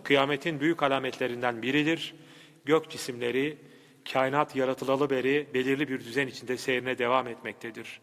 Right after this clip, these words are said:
Çünkü kendilerini yaratan ilahi kudret onları böyle programlamıştır. Kainatın sahibi dünya hayatına son vermek istediği zaman yarattığı bu hassas düzeni bozacaktır. İşte o zaman güneş batıdan doğacak,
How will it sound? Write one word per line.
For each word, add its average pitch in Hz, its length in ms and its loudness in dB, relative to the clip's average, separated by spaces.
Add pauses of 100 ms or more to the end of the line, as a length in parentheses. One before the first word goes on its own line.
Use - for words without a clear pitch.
(400)
Çünkü 170 300 -4
kendilerini 151 520 2
yaratan 143 360 2
ilahi 139 300 2
kudret 147 440 0 (300)
onları 135 320 0
böyle 143 240 0
programlamıştır. 120 920 -4 (640)
Kainatın 139 460 2
sahibi 139 460 0
dünya 143 280 0
hayatına 131 440 0
son 147 280 -4
vermek 123 280 0
istediği 135 360 -4
zaman 117 340 -2 (580)
yarattığı 135 460 2
bu 143 80 0
hassas 143 460 -2
düzeni 127 280 -4
bozacaktır. 120 720 -4 (440)
İşte 135 220 0
o 151 140 6
zaman 135 320 -2 (140)
güneş 123 300 -6
batıdan 147 400 -6
doğacak, 127 520 2